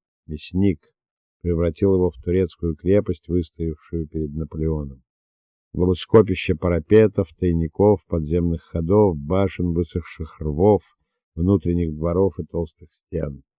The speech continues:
Англичане превратили его в одну из худших тюрем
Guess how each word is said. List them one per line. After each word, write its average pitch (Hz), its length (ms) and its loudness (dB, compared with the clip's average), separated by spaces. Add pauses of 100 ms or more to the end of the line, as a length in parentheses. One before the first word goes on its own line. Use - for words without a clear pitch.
(480)
Англичане 92 760 2
превратили 90 580 0
его 87 240 2
в 85 40 0
одну 82 280 -2
из 76 160 -6
худших 90 480 -4 (160)
тюрем 90 460 0